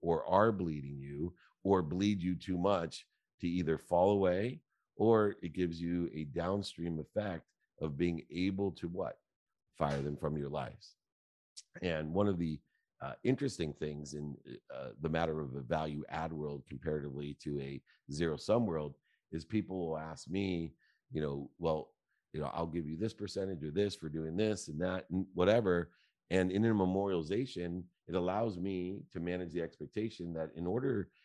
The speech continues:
to prioritize you, I just have all of these reposited agreements,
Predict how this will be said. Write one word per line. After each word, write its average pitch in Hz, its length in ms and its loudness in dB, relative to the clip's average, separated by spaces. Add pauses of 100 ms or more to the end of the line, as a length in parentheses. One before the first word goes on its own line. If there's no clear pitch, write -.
(200)
to 90 160 2
prioritize 82 960 0
you, 80 360 -2 (400)
I - 140 0
just 151 220 -4
have 92 200 0
all 98 340 2
of 98 100 0
these 95 240 -2
reposited 85 680 -2
agreements, 90 680 -2